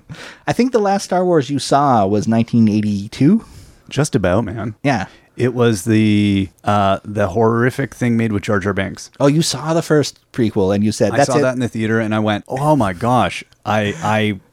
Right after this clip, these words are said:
Speaker 2: I, my eyes.
Speaker 1: So you tapped out on that. You
Speaker 2: I
Speaker 1: said,
Speaker 2: tapped
Speaker 1: "That's
Speaker 2: out
Speaker 1: it.
Speaker 2: on that.
Speaker 1: I'm
Speaker 2: And,
Speaker 1: done."
Speaker 2: and I ne-, my kids aren't into it and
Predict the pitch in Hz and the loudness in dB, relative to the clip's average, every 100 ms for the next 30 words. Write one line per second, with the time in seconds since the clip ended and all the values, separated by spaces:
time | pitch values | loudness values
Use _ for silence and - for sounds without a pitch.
0 | - 101 101 95 95 101 107 87 85 - | -6 -4 -2 -4 -2 0 0 -2 -6 -14
1 | _ - 143 123 - 147 143 147 127 110 | _ -2 2 2 0 -2 0 0 2 0
2 | 107 90 - 117 - 117 113 151 117 110 | -2 -6 -6 -4 -2 0 0 2 2 0
3 | 98 104 123 131 123 123 - - - 143 | -2 -2 2 2 2 0 -8 -20 -6 -2
4 | 151 160 160 175 127 135 - 170 135 131 | 0 2 2 0 2 -2 0 -2 0 0
5 | 123 117 113 104 104 - - 110 104 104 | 0 2 2 2 2 -2 -6 -2 0 -2
6 | 101 | -4